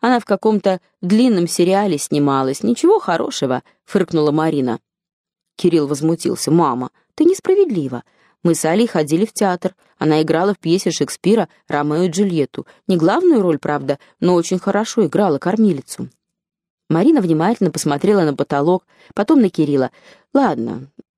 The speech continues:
я ничего против Тамары не имею. Она симпатичная женщина, наверное, хорошая актриса». «Ещё бы, быть артистом — это круто»,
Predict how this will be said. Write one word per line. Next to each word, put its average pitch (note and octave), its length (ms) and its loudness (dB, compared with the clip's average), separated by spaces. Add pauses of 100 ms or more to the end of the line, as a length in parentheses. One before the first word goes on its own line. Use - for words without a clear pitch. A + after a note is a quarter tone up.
я D#4+ 280 2
ничего A3+ 480 2
против A#3+ 280 -2
Тамары A3+ 440 0
не G#3 200 2
имею. D#3 300 2
Она A#3 180 2
симпатичная E3 640 0
женщина, F#3 420 0
наверное, D3 440 0
хорошая C3+ 420 -4
актриса». - 460 -8 (1040)
«Ещё D#3+ 420 2
бы, C3+ 140 -6
быть G3 240 0
артистом — A#3+ 480 0
это B3+ 160 0
круто», F3+ 500 0